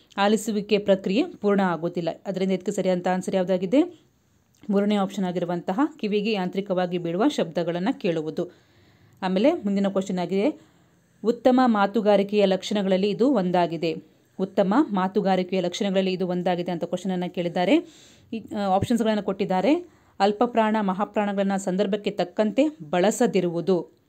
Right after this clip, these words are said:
ಬಳಸದಿರುವುದು ಅಂತ ಕೊಟ್ಟಿದ್ದಾರೆ. ಅದರಿಂದ ಇದು ತಪ್ಪಾಗುತ್ತೆ. ಸುಸ್ಪಷ್ಟ ನಿರರ್ಗಳ ಉಚ್ಚಾರ, ಮಾತಿನ ಅರ್ಥಕ್ಕೆ ಅನುಗುಣವಾಗಿ ಧ್ವನಿಯ ಏರಿಳಿತ, ಮುಖಭಾವಗಳು ವ್ಯಕ್ತವಾಗ-, ವ್ಯಕ್ತವಾಗಬೇಕು. ಇದು ಉತ್ತಮ ಮಾರ್ಗ, ಮಾತುಗಾರಿಕೆಯ ಲಕ್ಷಣ ಆಗುತ್ತೆ.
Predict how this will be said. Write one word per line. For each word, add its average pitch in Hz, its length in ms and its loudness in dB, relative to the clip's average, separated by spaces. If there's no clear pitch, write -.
ಬಳಸದಿರುವುದು 196 680 2
ಅಂತ 196 140 0
ಕೊಟ್ಟಿದ್ದಾರೆ. 180 440 -2
ಅದರಿಂದ 180 260 -2
ಇದು 202 320 0
ತಪ್ಪಾಗುತ್ತೆ. 180 580 0
ಸುಸ್ಪಷ್ಟ 254 480 2
ನಿರರ್ಗಳ 226 400 4
ಉಚ್ಚಾರ, 208 500 2
ಮಾತಿನ 196 420 0
ಅರ್ಥಕ್ಕೆ 240 460 0
ಅನುಗುಣವಾಗಿ 190 680 0
ಧ್ವನಿಯ 208 400 0
ಏರಿಳಿತ, 196 540 0
ಮುಖಭಾವಗಳು 202 920 -2
ವ್ಯಕ್ತವಾಗ-, 190 560 0
ವ್ಯಕ್ತವಾಗಬೇಕು. 190 1200 -2
ಇದು 214 180 2
ಉತ್ತಮ 233 220 2
ಮಾರ್ಗ, 196 300 0
ಮಾತುಗಾರಿಕೆಯ 185 520 0
ಲಕ್ಷಣ 175 280 -2
ಆಗುತ್ತೆ. 180 500 -2